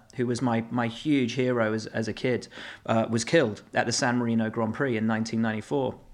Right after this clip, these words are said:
And none of my mates really understood it 'cause they all liked football and, and footballers didn't really drop down, down dead. And, and, and here was this very kind of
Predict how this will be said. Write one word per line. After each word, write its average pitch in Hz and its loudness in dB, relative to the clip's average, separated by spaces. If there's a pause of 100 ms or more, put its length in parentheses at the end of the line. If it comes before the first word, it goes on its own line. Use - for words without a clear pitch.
(480)
And 135 4
none 196 6
of 208 4
my 175 4
mates 147 2
really 127 0
understood 120 2
it 120 0
'cause 117 -2
they 120 2
all 123 2
liked 120 -2
football 113 0
and, 98 -2 (460)
and 113 0
footballers 113 2
didn't 117 -2
really 113 0
drop 113 -2
down, 110 0 (500)
down 110 2
dead. 135 4
And, 127 4
and, 123 2
and 117 2
here 131 2
was 127 2
this 123 0
very 123 2
kind 117 2
of 117 -4